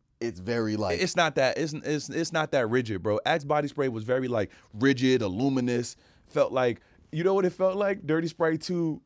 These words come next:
Speaker 2: uh, in dark mode.
Speaker 1: In dark
Speaker 2: <laughs>
Speaker 1: mode?
Speaker 2: In dark mode.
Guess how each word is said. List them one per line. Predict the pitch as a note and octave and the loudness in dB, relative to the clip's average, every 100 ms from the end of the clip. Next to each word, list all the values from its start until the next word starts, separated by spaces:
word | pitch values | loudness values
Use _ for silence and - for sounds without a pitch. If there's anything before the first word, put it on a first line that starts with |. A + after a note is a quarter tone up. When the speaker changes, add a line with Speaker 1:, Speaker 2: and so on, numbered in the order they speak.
| _ | _
Speaker 2:
uh, | - D3 C#3+ | -2 0 0
in | B2+ | 2
dark | C#3 C#3 | 4 4
mode. | C#3 A#2+ G#2 A#2 - - | 2 0 0 -6 -4 -2
Speaker 1:
In | - - | 2 4
dark | - - | 6 10
Speaker 2:
<laughs> | - | 10
Speaker 1:
mode? | C4+ C4+ - | 12 10 10
Speaker 2:
In | |
dark | F#3+ G3+ A3 F#3 | 8 6 4 4
mode. | G3+ F#3 D#3+ | 2 4 0